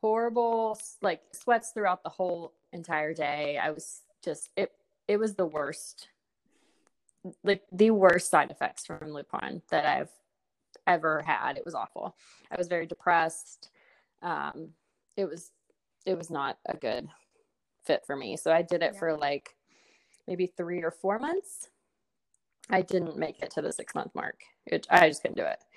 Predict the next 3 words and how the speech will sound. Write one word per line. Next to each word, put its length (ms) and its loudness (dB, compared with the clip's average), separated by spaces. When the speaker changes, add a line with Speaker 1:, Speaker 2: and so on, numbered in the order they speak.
Speaker 2:
Yeah. 140 -12
Speaker 1:
Um, 500 6
so 760 8